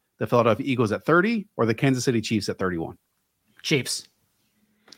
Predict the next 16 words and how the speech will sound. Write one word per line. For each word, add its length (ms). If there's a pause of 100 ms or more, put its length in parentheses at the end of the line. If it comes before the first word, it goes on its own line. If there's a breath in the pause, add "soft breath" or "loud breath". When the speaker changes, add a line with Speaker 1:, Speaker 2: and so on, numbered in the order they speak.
(100)
Speaker 2:
Chiefs 300
actually 280
have 180
some 160
holes 240
to 80
fill, 260
so 160
I 100
think 180
they 100
stay 180
put 200
no 80
matter 240
what. 260